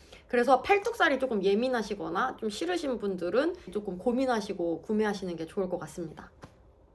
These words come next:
마더랑 리던에도 그래픽 티셔츠가 엄청 예쁜 게 많이 나오는데 가격대가 훨씬 비싸요. 그래서 저는 데이드리머를 많이 이용하는 편입니다. 근데 마더랑 리던도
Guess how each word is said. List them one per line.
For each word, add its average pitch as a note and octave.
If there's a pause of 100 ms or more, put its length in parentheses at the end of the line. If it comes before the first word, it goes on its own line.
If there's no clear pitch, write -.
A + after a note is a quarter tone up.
(760)
마더랑 B3
리던에도 G#3 (160)
그래픽 C4+
티셔츠가 B3
엄청 G3+
예쁜 A3
게 G3+
많이 F3
나오는데 F3 (140)
가격대가 A3+ (240)
훨씬 G4+
비싸요. G3+
그래서 B3+
저는 G3
데이드리머를 G#3+
많이 F#3
이용하는 G#3
편입니다. G#3 (800)
근데 C4+
마더랑 B3+
리던도 A#3